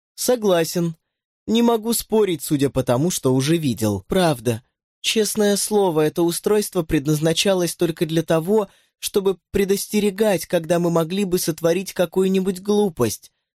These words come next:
чтобы остановиться вовремя. Ну и Кивинс еще надеялась, что это поможет ей лучше ладить с семьей. Но нам не удалось заставить эту штуку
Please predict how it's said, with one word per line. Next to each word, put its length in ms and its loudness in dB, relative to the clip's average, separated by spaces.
чтобы 360 0
остановиться 720 0
вовремя. 640 -2
Ну 220 2
и 200 0
Кивинс 680 -2
еще 320 0
надеялась, 640 2
что 220 0
это 180 0
поможет 560 0
ей 160 2
лучше 320 0
ладить 360 0
с 80 -6
семьей. 600 0
Но 160 2
нам 220 2
не 120 2
удалось 480 2
заставить 580 0
эту 200 -2
штуку 580 -4